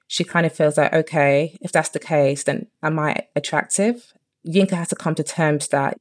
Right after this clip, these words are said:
she is beautiful and she has to accept it and see it for herself. And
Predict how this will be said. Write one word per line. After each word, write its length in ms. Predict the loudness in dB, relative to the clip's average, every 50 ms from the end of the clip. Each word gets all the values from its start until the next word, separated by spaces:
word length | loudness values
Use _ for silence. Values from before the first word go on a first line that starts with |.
| _ _
she 480 | -8 -2 0 2 2 2 2 0 -2 -2
is 320 | 2 4 4 4 4 0 -4
beautiful 520 | -4 -4 -6 -4 -6 -10 -6 -2 0 0 0
and 160 | 0 -4 -4
she 120 | -2 -2
has 80 | -2 -2
to 80 | -2
accept 400 | -2 0 0 0 -2 -2 -2 -4
it 80 | -2 -2
and 100 | -2 -2
see 220 | -2 0 2 2
it 140 | 2 2 0
for 160 | 0 -2 0
herself. 580 | 0 0 0 0 0 0 2 2 0 -2 -4 -14 _ _ -20 -20 -20 -20 _ _ _ _ _
And 440 | 2 2 4 2 2 0 0 -2